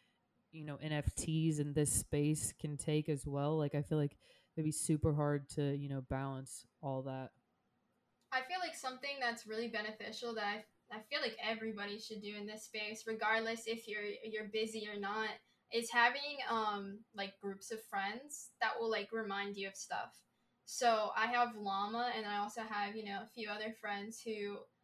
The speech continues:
Speaker 2: remind me, "Hey, this is minting right now," or, "Hey, like, you need to get this done," um, which helps me out a lot because a lot of the times I'm hyper-focused on what I'm doing, um,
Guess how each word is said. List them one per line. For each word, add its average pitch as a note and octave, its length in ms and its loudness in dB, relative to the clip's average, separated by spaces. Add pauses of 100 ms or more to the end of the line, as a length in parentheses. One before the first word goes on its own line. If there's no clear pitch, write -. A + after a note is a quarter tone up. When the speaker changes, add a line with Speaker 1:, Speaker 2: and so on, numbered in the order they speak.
(140)
Speaker 2:
remind A#3+ 460 2
me, A3 300 -4 (280)
"Hey, C4 280 2
this A#3 200 -4
is C4 120 -6
minting A3+ 440 -4
right G3 220 -8
now," A3 420 -10
or, G#3+ 160 -2
"Hey, A3+ 380 0
like, G#3 200 -8
you A3+ 80 -4
need A3+ 100 -2
to A#3+ 80 -6
get A#3 220 -4
this G#3+ 220 -8
done," G3 500 -4 (440)
um, G#3 520 0 (220)
which A3+ 200 -2
helps C4+ 320 4
me E4 60 0
out B3+ 140 6
a A3+ 40 4
lot G#3+ 200 4
because A#3+ 320 0
a A3 60 -2
lot B3 160 6
of C#4+ 60 0
the D4 140 -2
times A3+ 460 0
I'm G#3 320 0
hyper-focused A#3 880 -6
on G3 140 -6
what G3 100 -6
I'm G3+ 160 -4
doing, G#3+ 540 -4
um, G3 400 -4